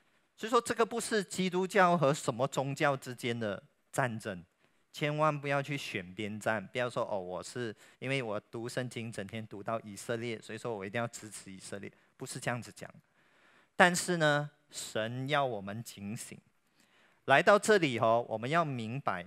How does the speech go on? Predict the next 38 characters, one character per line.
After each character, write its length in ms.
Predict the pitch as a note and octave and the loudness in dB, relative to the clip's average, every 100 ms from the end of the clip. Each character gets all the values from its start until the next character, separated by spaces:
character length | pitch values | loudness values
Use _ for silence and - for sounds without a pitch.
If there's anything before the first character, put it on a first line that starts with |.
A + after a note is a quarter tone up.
| G#2+ | -12
圣 440 | - - F#3 D#3+ | -14 -4 0 0
经 480 | D#3 C#3+ C3 C3 C3 - _ _ - | -2 -4 -4 -4 -6 -12 _ _ -12
一 120 | F#3+ | -10
直 320 | - - B2 | -10 -10 -10
在 240 | A#2+ C#3+ C#3 | 0 0 0
成 380 | - B2+ G2+ | -4 -6 -6
就 240 | A#2 C#3+ B2 | -4 -4 -4
他 180 | - A2 | -2 -4
的 120 | G2+ | -4
预 300 | - B2+ G#2+ | -12 -14 -12
言。 180 | F#2 F2 - _ _ _ _ | -12 -14 -18 _ _ _ _
你 160 | - A#2 | -8 -8
今 340 | - E3+ E3+ | -6 -2 -2
天 460 | F3 E3 D#3+ D#3+ F3 - _ _ _ _ _ _ _ _ _ _ _ _ _ _ | 2 4 4 2 -4 -8 _ _ _ _ _ _ _ _ _ _ _ _ _ _
所 300 | - - A#2+ | -20 -6 -4
读 240 | A#2 B2+ C#3 | -4 -4 0
的 100 | C3+ | 0
圣 300 | B2 D3 C#3+ | 2 0 -2
经 280 | B2+ A#2+ A#2+ | -6 -8 -10
是 200 | - C#3 | -10 -10
确 380 | - - D3+ A2+ | -6 -2 0 0
实 400 | G#2 - - F#2 | -2 -10 -12 -16
的。 120 | - - _ _ _ - - - _ | -18 -18 _ _ _ -20 -20 -20 _
所 100 | - | 0
以 60 | G3 | 4
说， 100 | A#3 | 6
当 220 | - A3+ | 8 8
我 140 | A3 D3 | 8 8
们 400 | C3 C3+ D#3+ F#3 _ _ _ _ _ _ | 6 4 0 -12 _ _ _ _ _ _
有 260 | A#2+ B2+ | -4 -4
这 140 | A#2+ G3 | 4 4
样 100 | F#3+ | 6
的 80 | D3 | 4
明 340 | B2 A2+ C#3 | 2 -4 0
白 220 | D3+ G#2+ | 2 2
了 160 | G2+ F#2+ | 2 -4
以 160 | G2 | -4
后， 320 | F#2+ B2+ A2 | 0 2 0